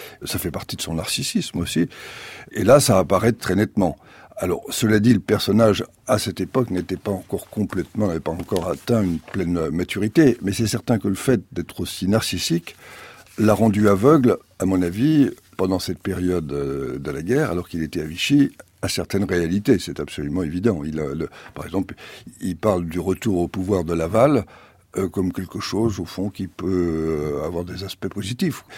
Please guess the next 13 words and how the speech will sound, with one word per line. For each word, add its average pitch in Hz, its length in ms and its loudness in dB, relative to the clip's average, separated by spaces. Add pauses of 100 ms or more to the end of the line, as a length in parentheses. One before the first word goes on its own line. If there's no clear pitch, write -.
(120)
Dans 90 140 4
le 90 60 6
même 90 180 6
ordre 90 300 2
d'idée, 101 400 6 (420)
il 95 100 0
y 90 60 6
a 87 60 8
un 82 40 4
passage 95 460 2
stupéfiant 131 640 4
dans 95 120 6
lequel 113 520 6